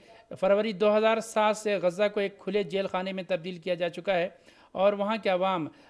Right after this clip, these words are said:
अ, बुनियादी सहूलतों से महरूम है, बुनियादी हुकूक से महरूम है। आलमी इंसानी हुकूक के इदारे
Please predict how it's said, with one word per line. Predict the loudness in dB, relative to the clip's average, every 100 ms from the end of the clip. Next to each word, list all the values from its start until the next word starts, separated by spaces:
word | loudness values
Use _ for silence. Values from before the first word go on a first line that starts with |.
| -10
अ, | -6
बुनियादी | -4 -2 0 0 0 -2
सहूलतों | -2 0 -2 -2
से | -4
महरूम | -2 -2 -2 -6
है, |
बुनियादी | -6 -6 -4 -4
हुकूक | -6 -6 -6 -6
से | -4 -4
महरूम | -2 -2 -4
है। | -6 -8 -20 _ _ -16
आलमी | -6 -2 0 0 0 -2 -6 -12
इंसानी | -12 -8 -4 -2 -4
हुकूक | -6 -6 -8 -4
के | -2
इदारे | 0 0 0